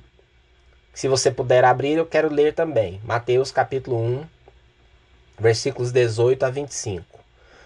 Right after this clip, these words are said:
Hoje eu vou ler alguns textos, então quem tiver com a Bíblia, mantenha ela aí no colo,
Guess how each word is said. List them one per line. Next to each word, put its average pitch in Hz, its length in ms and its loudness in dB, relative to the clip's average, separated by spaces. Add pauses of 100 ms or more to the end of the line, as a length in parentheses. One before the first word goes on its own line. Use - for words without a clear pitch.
(140)
Hoje 160 180 4
eu 180 60 6
vou 185 140 6
ler 190 280 6
alguns 175 600 2
textos, 151 640 -4
então 139 340 2
quem 156 180 -8
tiver 143 220 0
com 143 100 -2
a 131 60 2
Bíblia, 147 260 -2
mantenha 151 440 2
ela 139 240 8
aí 135 120 0
no 135 120 -6
colo, 135 580 4